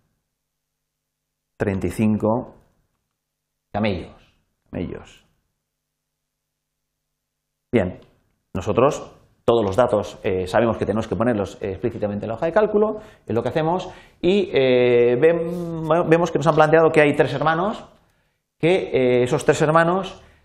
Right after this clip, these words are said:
eh, deben recibir una cantidad, una fracción de ese, de ese total, de la,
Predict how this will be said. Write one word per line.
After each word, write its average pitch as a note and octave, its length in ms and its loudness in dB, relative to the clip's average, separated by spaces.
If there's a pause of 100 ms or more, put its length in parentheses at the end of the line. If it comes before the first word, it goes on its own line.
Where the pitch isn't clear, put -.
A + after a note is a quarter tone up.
(180)
eh, B2+ 280 0
deben D3+ 240 0
recibir D#3+ 500 0
una D3+ 220 -2
cantidad, C3+ 420 2
una D3 160 2
fracción C3+ 880 2
de A2 200 0
ese, G#2 720 -2
de A2 200 0
ese G2 760 -2
total, G2 420 0
de F#2+ 120 -4
la, F2+ 580 -6